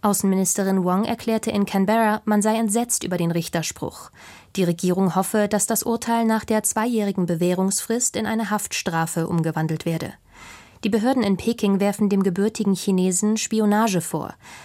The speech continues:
Yang war im Januar zweitausendneunzehn bei einem Besuch in China verhaftet worden. Er kommentierte als Blogger regelmäßig die Politik Pekings und äußerte dabei auch Kritik. Die Spionagevorwürfe hat Yang stets zurückgewiesen.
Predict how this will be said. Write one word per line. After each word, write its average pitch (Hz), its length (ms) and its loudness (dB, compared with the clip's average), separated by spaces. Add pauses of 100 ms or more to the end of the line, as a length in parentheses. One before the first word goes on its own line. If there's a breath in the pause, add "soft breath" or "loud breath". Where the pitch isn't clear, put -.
(200 loud breath)
Yang 185 320 2
war 196 160 2
im 175 140 2
Januar 175 400 2
zweitausendneunzehn 180 1040 0
bei 233 80 -2
einem 226 260 0
Besuch 214 380 -2
in 208 100 0
China 185 440 0
verhaftet 202 520 -2
worden. 160 380 -2 (480 loud breath)
Er 226 100 2
kommentierte 240 540 0
als 196 220 -2
Blogger 196 440 0
regelmäßig 202 680 0
die 170 100 -2
Politik 165 580 -4
Pekings 190 480 0
und 214 160 -2
äußerte 208 380 0
dabei 160 340 -2
auch 160 160 -6
Kritik. - 540 -6 (500 loud breath)
Die 175 80 0
Spionagevorwürfe 175 1200 0
hat 226 180 -4
Yang 185 280 0
stets - 460 -4
zurückgewiesen. 156 680 -4